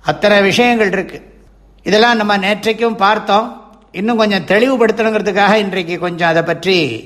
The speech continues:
சொல்லுகிறேன். அதே மாதிரி சிலதெல்லாம் நம்ம அந்த மருந்து மரம் அதை துன்பப்படுத்தினாலும் நமக்கு அது இன்பத்தையே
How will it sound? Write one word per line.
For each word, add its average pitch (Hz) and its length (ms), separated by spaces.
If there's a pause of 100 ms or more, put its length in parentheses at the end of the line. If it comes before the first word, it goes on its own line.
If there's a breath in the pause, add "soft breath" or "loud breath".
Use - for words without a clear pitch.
(120)
சொல்லுகிறேன். 180 640 (1900 soft breath)
அதே 233 260
மாதிரி 240 320 (1160)
சிலதெல்லாம் 226 500
நம்ம 226 260
அந்த 170 400
மருந்து 220 360
மரம் 214 480
அதை 185 220
துன்பப்படுத்தினாலும் 233 1200
நமக்கு 214 360
அது 190 140
இன்பத்தையே 220 520